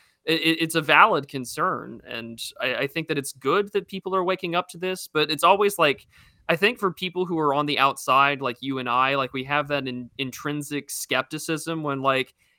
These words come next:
"Hey, this, like, really wealthy guy with, like, shadowy ties to other people are saying the same things we are." And that raises two red flags in my brain. One, are we actually really being successful in the things that we do discursively?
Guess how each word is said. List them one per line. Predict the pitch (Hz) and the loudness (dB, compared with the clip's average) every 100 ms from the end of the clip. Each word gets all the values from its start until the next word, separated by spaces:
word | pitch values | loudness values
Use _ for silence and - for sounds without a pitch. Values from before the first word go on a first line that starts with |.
| - | -2
"Hey, | 214 220 180 147 | 4 8 8 6
this, | 147 220 - | 4 0 -2
like, | 165 160 | 0 0
really | 135 156 202 170 | 0 -2 0 0
wealthy | 139 170 196 - 165 | 4 6 6 2 -8
guy | 135 156 190 175 139 | -2 6 8 8 4
with, | 131 127 | -2 -4
like, | 131 | -4
shadowy | 110 156 160 170 139 | -2 2 4 2 -4
ties | 123 156 160 147 | 0 2 2 -2
to | - | -4
other | 135 147 | -4 -4
people | 143 180 190 139 120 120 | -10 -14 -12 -10 -10 -8
are | 120 123 | -4 -4
saying | 120 - 143 143 | -6 -8 -6 -6
the | 135 | -8
same | 147 147 | -8 -8
things | 143 135 127 | -8 -10 -8
we | 160 190 | -8 -4
are." | 123 117 113 _ _ - | -4 -4 -8 _ _ -2
And | 185 | 0
that | 220 | 2
raises | 247 269 190 156 | 0 -2 -6 -8
two | - 208 175 | -8 -8 -2
red | 156 139 | -2 -2
flags | - 143 139 131 | 4 4 4 -2
in | 120 | -8
my | 120 120 | -4 -4
brain. | 120 117 107 104 _ _ _ _ | -6 -10 -12 -14 _ _ _ _
One, | - 147 185 160 131 120 - _ _ | -12 0 6 6 6 -2 -14 _ _
are | 165 180 | 2 4
we | 190 | 6
actually | 196 220 - 214 151 | 6 6 2 -6 -4
really | 147 147 | -2 -4
being | 151 156 147 | -4 -6 -6
successful | 156 143 151 - 151 | -10 -4 -4 -4 -8
in | 139 | -8
the | 127 | -8
things | 151 143 | -8 -8
that | 139 | -6
we | 135 | -6
do | 127 131 | -6 -8
discursively? | 123 117 - 139 135 165 165 185 196 | -8 -10 -2 -2 -2 -6 -6 -6 -6